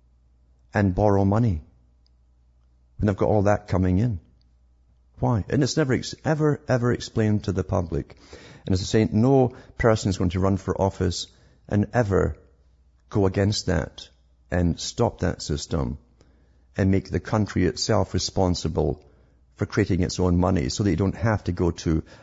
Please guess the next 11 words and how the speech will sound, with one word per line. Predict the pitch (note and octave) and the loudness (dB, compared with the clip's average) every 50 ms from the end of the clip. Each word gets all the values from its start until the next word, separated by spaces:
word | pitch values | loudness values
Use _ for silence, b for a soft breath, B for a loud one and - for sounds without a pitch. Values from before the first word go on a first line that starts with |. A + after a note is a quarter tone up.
| B B B | B B B
outsiders | G#2 F#2 - - - - G#2+ G2 G2 F2 D#2+ E2 D#2+ - | 0 0 0 -2 -2 0 2 2 2 2 2 0 0 0
or | - E2 D#2+ - | 0 0 0 -2
private | - - - G#2+ G#2 F#2+ E2+ E2 E2 - - | -4 -6 -4 -2 0 0 0 -2 -4 -4 -4
banks | - F#2+ F#2 F2+ D#2+ - - - | -2 -2 0 -2 -2 -4 -6 -6
to | D#2+ D#2 | -6 -4
do | D#2 F2+ G2 G#2 | -2 -2 -4 -4
so. | - - - G#1 G#1+ - - _ _ _ _ _ _ _ _ _ _ _ _ _ _ _ _ _ _ _ _ _ _ _ _ _ _ _ _ _ _ _ _ _ _ _ _ _ _ _ _ _ _ _ _ _ - | -4 -6 -8 -8 -8 -12 -18 _ _ _ _ _ _ _ _ _ _ _ _ _ _ _ _ _ _ _ _ _ _ _ _ _ _ _ _ _ _ _ _ _ _ _ _ _ _ _ _ _ _ _ _ _ -8
It'd | - | -6
be | A#2 | -4
quite | - - C#3 G#3+ - | 0 2 2 2 2
simple. | - - G#2 G2+ G#2 - F2 E2 E2+ | 0 0 0 0 0 -2 -2 -4 -6